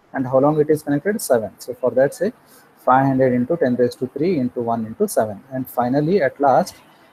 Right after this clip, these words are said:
the next load is one twenty-five percent. One twenty-five percent means one point two five into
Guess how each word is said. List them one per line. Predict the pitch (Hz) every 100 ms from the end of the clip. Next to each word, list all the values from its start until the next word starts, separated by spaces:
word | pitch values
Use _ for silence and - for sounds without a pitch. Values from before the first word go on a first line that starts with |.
| _ -
the | 139
next | 135 143 -
load | 151 151
is | 190
one | 135 139
twenty-five | 131 123 131 - - -
percent. | 123 - 113
One | 123 135
twenty-five | 127 123 131 131
percent | 131 120 127 -
means | 190 -
one | 127
point | 127 131 127 -
two | 127
five | - 117 175 226 - - -
into | 135 - 220